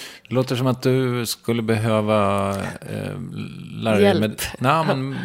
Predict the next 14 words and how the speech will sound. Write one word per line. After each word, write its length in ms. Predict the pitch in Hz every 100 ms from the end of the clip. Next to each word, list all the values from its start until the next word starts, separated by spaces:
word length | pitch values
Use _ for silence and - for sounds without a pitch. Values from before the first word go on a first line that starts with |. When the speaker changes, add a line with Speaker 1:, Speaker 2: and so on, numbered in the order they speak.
| 131
Speaker 1:
meditation 560 | 131 117 123 - 180
kanske. 280 | - 101 - 107 -
Speaker 2:
Ja, 300 | 240 302 320 - _
det 120 | 285
tror 200 | 285 277 202
jag 200 | 170 165
skulle 160 | 170
vara 100 | 156
väldigt 420 | 160 175 175 - -
betjänt 360 | 165 160 160 160
av. 160 | 64
Säkert 320 | - - 175 175
många, 400 | 170 165 180 170
men 380 | 175 180 185